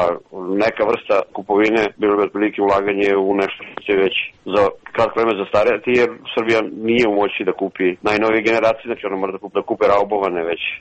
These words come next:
neke vazduhoplove i u tom smislu mi smo u jednom tehnološkom zaostatku otprilike četrdeset, pedeset godina i kako sada stvari stoje, mi to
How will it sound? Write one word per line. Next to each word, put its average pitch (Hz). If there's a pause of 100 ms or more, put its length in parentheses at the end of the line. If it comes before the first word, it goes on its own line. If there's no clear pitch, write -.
(180)
neke 92 (320)
vazduhoplove 113 (140)
i 123 (180)
u -
tom 117
smislu 113 (240)
mi 107
smo -
u 107
jednom 104 (160)
tehnološkom 107
zaostatku 104
otprilike 101
četrdeset, 98
pedeset 104
godina 101 (220)
i - (200)
kako 104
sada 107
stvari 107
stoje, 107
mi 101
to 107